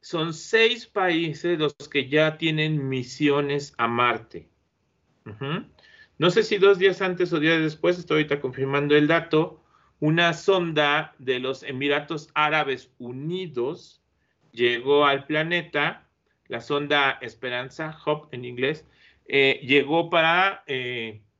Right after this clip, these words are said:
tomar, eh, esta es sonda, esta no va a entrar al pla-, a, a Marte, este se va a quedar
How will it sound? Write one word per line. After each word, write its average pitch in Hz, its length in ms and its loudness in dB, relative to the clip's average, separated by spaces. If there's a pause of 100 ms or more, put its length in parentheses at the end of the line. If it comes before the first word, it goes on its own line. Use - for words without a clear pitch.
(180)
tomar, 139 540 -2 (540)
eh, 113 520 -6 (460)
esta 147 220 0
es 160 100 -6
sonda, 139 420 0
esta 139 220 -6
no 147 180 0
va 147 120 2
a - 20 2
entrar 139 420 0
al 131 200 -2
pla-, 117 200 -4
a, 95 720 -2
a 104 40 -2
Marte, 117 560 0
este 135 160 -14
se - 120 -6
va 127 100 2
a 127 60 -2
quedar 120 480 0